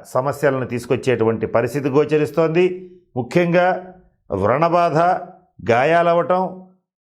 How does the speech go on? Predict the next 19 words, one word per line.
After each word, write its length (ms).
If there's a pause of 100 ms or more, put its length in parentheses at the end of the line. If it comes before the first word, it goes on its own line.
(120)
చిన్న 120
చిన్న 260
దెబ్బలు 400
తగలటం, 720 (560)
ఆ, 140 (100)
కొద్దిగా 680 (300)
జన్మ 360
జాతకరీత్యా 680
కుజుడు 360
మరీ 240
బలహీనంగా 600
ఉండేటట్లయితే 1120 (240)
సర్జరీస్ 440
జరగటం 400
కూడా 440 (280)
జరిగే 300
అవకాశం 500
ఉండేటువంటి 460
పరిస్థితి 880